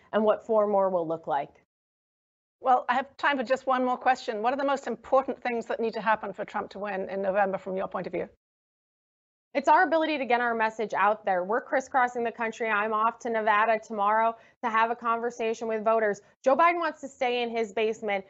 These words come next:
Speaker 1: and if he thinks he can run the same playbook Hillary Clinton ran in Wisconsin by not going there, that's up to him. But we've got a message to share. We've got a pro-growth, pro-American message that President Trump's been able to deliver,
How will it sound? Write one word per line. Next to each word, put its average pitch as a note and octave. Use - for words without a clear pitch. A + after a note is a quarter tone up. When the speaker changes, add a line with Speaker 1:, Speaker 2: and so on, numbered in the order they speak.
Speaker 1:
and A#3
if A#3
he C#4+
thinks D4
he D4+
can C4
run B3
the A#3+
same A#3+
playbook A#3
Hillary A3
Clinton A#3
ran G#3
in G#3
Wisconsin G#3
by G#3
not G#3
going A3
there, G3+
that's B3
up B3+
to B3
him. A3
But A#3+
we've D#4+
got E4+
a C4+
message B3+
to A#3+
share. G3+
We've A#3+
got C4
a A#3
pro-growth, B3+
pro-American A#3
message G#3
that G#3
President A#3
Trump's A3
been G#3+
able G#3+
to A3
deliver, G#3